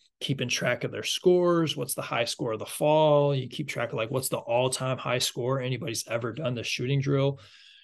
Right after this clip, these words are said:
right? And maybe you even have something like a, I, I saw one coach who has, like, a, almost like a plaque type thing, uh, on their hallway outside the locker room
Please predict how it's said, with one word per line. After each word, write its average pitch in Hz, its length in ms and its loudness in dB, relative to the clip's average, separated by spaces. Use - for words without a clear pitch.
right? 123 280 2
And 120 120 -4
maybe 127 220 0
you 120 160 -4
even 117 220 -4
have 120 440 -2
something 127 840 0
like 127 240 -4
a, 104 340 -2
I, 131 100 0
I 123 40 0
saw 123 240 2
one 123 220 0
coach 127 280 0
who - 80 -2
has, 117 380 0
like, 107 240 -2
a, 98 340 -4
almost 135 260 0
like 120 160 -2
a - 80 -14
plaque 113 420 -4
type 113 260 -6
thing, 107 400 -4
uh, - 280 -8
on 117 180 -4
their 98 140 -4
hallway 104 480 -2
outside 107 380 -4
the - 60 -12
locker 104 360 -6
room - 200 -12